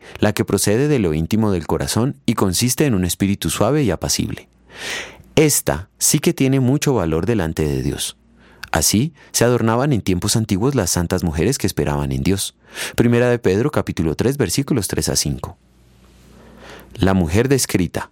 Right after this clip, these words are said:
en este capítulo de Proverbios es leal a su esposo. Le da bien y no mal todo el tiempo. Además de ser laboriosa, responsable, generosa y caritativa, tiene muchas otras virtudes más. Pero todas estas buenas cualidades no son el resultado de su esfuerzo por querer quedar bien ante los demás,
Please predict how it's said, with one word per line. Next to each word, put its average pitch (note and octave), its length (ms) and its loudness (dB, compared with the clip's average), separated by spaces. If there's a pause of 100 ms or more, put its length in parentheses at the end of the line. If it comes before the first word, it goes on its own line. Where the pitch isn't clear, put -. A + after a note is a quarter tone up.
(140)
en F2 140 2
este B2 200 0
capítulo G2+ 480 0
de C#2 120 0
Proverbios A2+ 720 -2
es D#3+ 120 0
leal A2 240 2
a F2 60 0
su - 100 -2
esposo. - 440 -4 (800)
Le A#2 180 4
da C3 140 4
bien C3 340 2
y A#2 120 2
no A2 140 2
mal G#2 320 0 (180)
todo E2+ 240 2
el D2+ 100 -6
tiempo. - 480 -2 (640)
Además F2+ 400 2
de D3+ 100 2
ser B2 200 2
laboriosa, F2 580 0
responsable, E2 720 0
generosa E2 500 0
y A2+ 60 0
caritativa, F2+ 720 0 (320)
tiene C3+ 220 4
muchas B2+ 340 2
otras G2+ 280 0
virtudes E2 500 -2
más. - 280 -4 (600)
Pero C3 160 6
todas D#3+ 320 2
estas D#3+ 240 0
buenas C3+ 280 0
cualidades B2+ 680 0
no C3+ 160 2
son E3+ 180 2
el F3+ 100 0
resultado G2 560 0
de G2+ 100 0
su E2+ 120 -2
esfuerzo E2 380 -2
por - 180 0
querer D#2+ 280 -2
quedar F2 280 -2
bien D#2 180 0
ante F#2+ 180 -2
los D#2+ 160 -2
demás, E2 320 -2